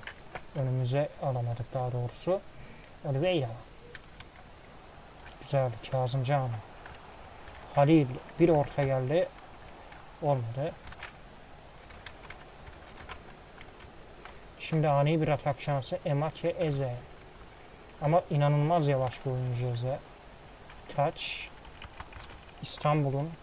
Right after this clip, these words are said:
diyecektim, yok lan, faul, pardon. Aksu oyunda Yaşar yerine. Torreira.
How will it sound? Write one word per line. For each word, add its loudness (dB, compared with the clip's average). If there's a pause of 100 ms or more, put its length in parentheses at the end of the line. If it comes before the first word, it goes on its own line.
diyecektim, 2
yok 0
lan, 4
faul, 6 (140)
pardon. -2 (920)
Aksu 4
oyunda 6
Yaşar 2
yerine. -2 (2500)
Torreira. 4